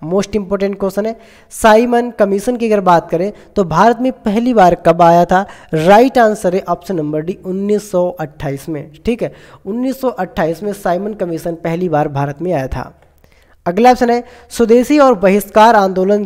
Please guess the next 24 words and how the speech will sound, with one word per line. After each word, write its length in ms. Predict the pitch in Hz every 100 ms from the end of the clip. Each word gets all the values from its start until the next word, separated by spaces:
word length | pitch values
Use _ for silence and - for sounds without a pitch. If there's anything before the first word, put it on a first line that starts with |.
| -
किस 260 | 269 240
स्वतंत्रता 460 | - 175 175 175 220
संग्राम 500 | 208 175 165 165 185
के 140 | 185 208
अंतर्गत 500 | - 160 156 180 160
हुआ 160 | 143 127
था? 240 | 127 - _ _ _ _
स्वदेशी 440 | - 190 196 185 262
और 140 | 233
बहिष्कार 540 | 175 175 175 - 196 208
आंदोलन 540 | 185 170 156 156 175 185 - _ -
किस 140 | 262 269
स्वतंत्रता 640 | 254 185 180 190 - 226
संग्राम 380 | 208 170 175 170
के 160 | 196 202
अंतर्गत 640 | 156 147 170 156 156 -
हुआ 180 | 143 127
था? 180 | 135 135 - _ _ _ _ _
राइट 380 | 147 185 226 269
आंसर 340 | 254 226 240 226
है 60 |
इसका 360 | 208 - 175 185 - -
ऑप्शन 360 | 185 190 - 240
नंबर 360 | 185 151 180